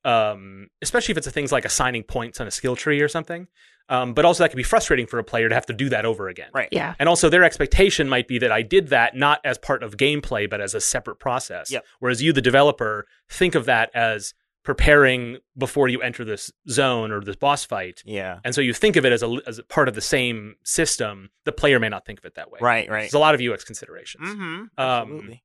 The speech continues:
Speaker 1: but yeah, there's, um, I think the only advice I have really is just to, like, think about it early.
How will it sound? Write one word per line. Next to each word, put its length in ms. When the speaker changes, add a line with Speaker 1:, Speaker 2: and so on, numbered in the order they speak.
Speaker 1:
but 180
yeah, 200
there's, 380
um, 600
I 60
think 200
the 300
only 160
advice 300
I 60
have 200
really 220
is 120
just 220
to, 100
like, 300
think 140
about 160
it 120
early. 360